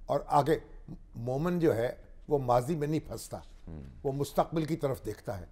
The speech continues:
Speaker 2: हम्म।
Speaker 1: लेकिन अब इमरान, ये भी तो देखे ना कि इमरान खान साहब जो हैं, वो अपने हरीफों से बैठ, के साथ बैठने को तैयार नहीं हैं,
Speaker 2: हम्म।
Speaker 1: उन्हें तस्लीम करने पर तैयार नहीं हैं। और अभी तो उन्होंने एक इंटरव्यू में ये कहा है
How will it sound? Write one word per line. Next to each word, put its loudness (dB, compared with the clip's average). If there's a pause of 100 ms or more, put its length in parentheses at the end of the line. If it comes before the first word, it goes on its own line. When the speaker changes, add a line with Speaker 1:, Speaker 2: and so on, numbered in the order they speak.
Speaker 2:
हम्म। -10
Speaker 1:
लेकिन 0
अब 8 (100)
इमरान, 0 (140)
ये 0
भी 0
तो -2
देखे -4
ना 0
कि -2
इमरान 0
खान -4
साहब -4
जो -6
हैं, -10 (640)
वो 2
अपने 0
हरीफों -4
से -2
बैठ, -2 (460)
के -4
साथ 0
बैठने -8
को -2
तैयार 0 (120)
नहीं -8
हैं, -12
Speaker 2:
हम्म। -10
Speaker 1:
उन्हें -2
तस्लीम -4
करने -4
पर -6
तैयार -6
नहीं -10
हैं। -14 (520)
और -2
अभी -2
तो -6
उन्होंने -2
एक -4
इंटरव्यू -2
में -2
ये -2
कहा -4
है -8